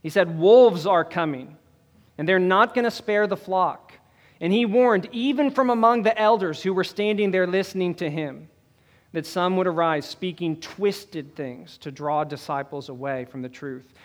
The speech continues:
And so before Paul leaves these men, he tries to tell them, "Here's what you need to know.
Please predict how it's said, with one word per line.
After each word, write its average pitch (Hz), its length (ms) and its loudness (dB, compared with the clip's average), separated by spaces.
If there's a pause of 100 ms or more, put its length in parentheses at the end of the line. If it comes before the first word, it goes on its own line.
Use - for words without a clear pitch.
(120)
And 165 80 -10
so 214 100 2
before 220 360 6
Paul 226 240 6
leaves 240 380 2
these 233 260 -2
men, 135 260 -8 (300)
he 196 80 -2
tries 214 240 2
to 202 80 -8
tell 208 200 4
them, 156 140 -2
"Here's 226 200 0
what 269 120 -2
you 277 80 0
need 277 160 0
to 277 60 0
know. 190 360 2